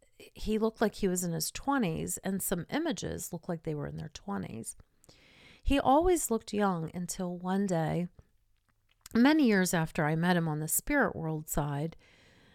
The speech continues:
I walked into his son's house, and when I did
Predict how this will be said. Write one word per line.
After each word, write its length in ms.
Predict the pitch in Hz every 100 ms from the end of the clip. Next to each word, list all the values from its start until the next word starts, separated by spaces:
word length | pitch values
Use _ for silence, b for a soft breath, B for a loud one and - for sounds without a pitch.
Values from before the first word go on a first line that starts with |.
| b b
I 200 | 190 185
walked 440 | 185 175 190 - 190
into 380 | 190 - 180
his 200 | 165 170
son's 460 | - - 262 240 -
house, 480 | 165 170 185 - - -
and 400 | 180 180 175 180
when 180 | 202 190
I 120 | 180
did 640 | - 226 202 175 180 180